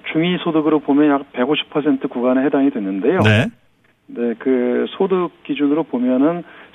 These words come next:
Speaker 1: 사 인 가구를 기준으로 할 때,
Speaker 2: 네.
Speaker 1: 어, 한 칠백십이만 원 정도 됩니다.
Speaker 2: 네.
Speaker 1: 네, 그리고 일 인 가구를 기준으로 하면 이백육십삼만 원 가량 되고요.
Speaker 2: 네.
Speaker 1: 네, 그, 그랬을 때, 그 우리나라의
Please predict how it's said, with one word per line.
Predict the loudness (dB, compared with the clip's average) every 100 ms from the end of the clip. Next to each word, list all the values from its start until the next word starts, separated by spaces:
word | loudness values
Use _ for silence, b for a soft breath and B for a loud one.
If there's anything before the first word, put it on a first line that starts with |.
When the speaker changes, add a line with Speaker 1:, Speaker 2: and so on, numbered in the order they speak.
| 0
Speaker 1:
사 | 2
인 | 2 2
가구를 | 0 2 -2
기준으로 | -2 -2 0 0
할 | -2 -4
때, | 0 2 2 -2
Speaker 2:
네. | 0 0 0 -4 _
Speaker 1:
어, | -14 -10
한 | -2 -2
칠백십이만 | 0 -2 2 2 0 -6 -2 0 0 2
원 | 0 0
정도 | -2 -2 -2
됩니다. | -4 -4 0 0 0 -4
Speaker 2:
네. | -2 -2 -2 -8 -14
Speaker 1:
네, | -4 -4 0
그리고 | 2 4
일 | 4 2
인 | 2
가구를 | 2 2 0
기준으로 | -4 -4 -4 -2 -2
하면 | 0 2 2
이백육십삼만 | 2 2 2 -2 -2 -2 0 0
원 | 0
가량 | 0 -4 -4
되고요. | -6 -2 0 0 0 0
Speaker 2:
네. | 0 0 0 -4 _ _ -14
Speaker 1:
네, | -6 -4 0
그, | 0 0
그랬을 | 0 0 0 -2
때, | 4 2 2 B B B B
그 | -6
우리나라의 | -2 2 2 2 2 2 0 0 0